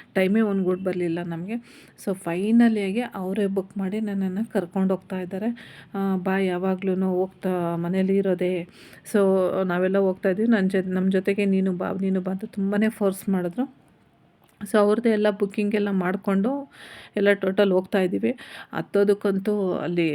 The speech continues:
ಸ್ಟೆಪ್ಸ್ ಹತ್ಬೇಕಲ್ಲ, ಆಗೋದಿಲ್ಲ, ತುಂಬ ಟಯರ್ಡ್ ಆಗೋಗ್ಬಿಟ್ಟಿತ್ತು already ನಮಗೆ.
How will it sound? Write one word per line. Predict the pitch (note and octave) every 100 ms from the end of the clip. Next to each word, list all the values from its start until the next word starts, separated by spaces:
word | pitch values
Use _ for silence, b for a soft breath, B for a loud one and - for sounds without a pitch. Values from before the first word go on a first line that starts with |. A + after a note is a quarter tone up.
| C3+ - -
ಸ್ಟೆಪ್ಸ್ | - F#3+ F#3+ G#3
ಹತ್ಬೇಕಲ್ಲ, | G3 F#3+ F#3+ G3 G3
ಆಗೋದಿಲ್ಲ, | E3+ E3+ G3+ G3 F#3+ F3+ F#3+ F#3 F#3+
ತುಂಬ | F#3 G3+
ಟಯರ್ಡ್ | G3+ G3+ F#3
ಆಗೋಗ್ಬಿಟ್ಟಿತ್ತು | F#3 F#3 F3+ F3+ -
already | F3 E3+ F#3+ F#3 F#3
ನಮಗೆ. | F3+ G3